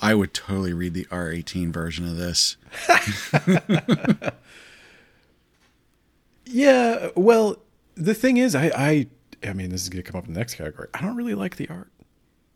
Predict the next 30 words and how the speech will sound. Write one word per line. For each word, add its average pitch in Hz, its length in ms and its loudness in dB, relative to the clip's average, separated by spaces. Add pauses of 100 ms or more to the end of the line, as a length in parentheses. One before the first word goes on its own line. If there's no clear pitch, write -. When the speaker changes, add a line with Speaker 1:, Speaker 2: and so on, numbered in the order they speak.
(680)
Speaker 2:
but 113 320 4 (460)
it, 147 200 2 (260)
it 143 160 4
is 170 180 4
hot. 131 540 -2 (240)
Like, 113 340 0
like, 117 160 6
some 135 160 2
of 135 60 4
the 120 60 4
stuff 123 220 0
they 107 120 -2
do, 127 160 2
like, 92 160 0
some - 260 2
of 196 60 4
those 120 180 2
kisses 131 320 -2
are 92 60 -6
just 90 160 -4
like, 85 120 -10 (120)
"Damn." 165 500 -6 (1040)
Speaker 1:
Yeah, 117 320 4
and 127 120 2
it's - 160 0
not 139 280 2
necessarily 117 640 4
hot 107 360 -2
because, 101 520 -2
like, 90 400 -4